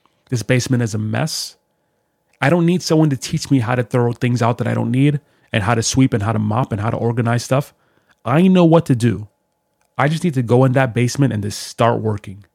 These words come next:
And it might take a weekend. It might take two, three weekends. But there's nothing holding me back from making this change right now because I know what I need to do. And that's where I am with the business.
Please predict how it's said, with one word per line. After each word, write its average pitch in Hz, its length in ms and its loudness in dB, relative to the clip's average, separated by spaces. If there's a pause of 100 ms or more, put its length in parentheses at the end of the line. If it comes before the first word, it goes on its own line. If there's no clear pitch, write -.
(320)
And 117 120 -4
it 113 60 -2
might 135 280 -2
take 170 220 0
a 113 40 0
weekend. 190 520 2 (200)
It 113 40 -4
might 139 200 0
take - 220 0
two, 196 300 2
three 208 240 2
weekends. 98 640 -2 (680)
But 127 140 0
there's 151 260 2
nothing 135 400 2
holding 131 280 2
me 123 80 0
back 120 280 -2
from 107 100 -8
making 113 260 -4
this 104 180 -6
change 156 380 0
right 101 140 -4
now 101 140 -6
because 110 320 -6
I 123 300 -2
know 117 220 -2
what 110 200 -4
I 110 80 -4
need 107 220 -4
to 113 60 -12
do. 131 320 -4 (1600)
And 139 120 2
that's 131 240 0
where 131 140 4
I 117 80 2
am 117 140 -2
with 113 100 -6
the - 60 -12
business. 104 520 -6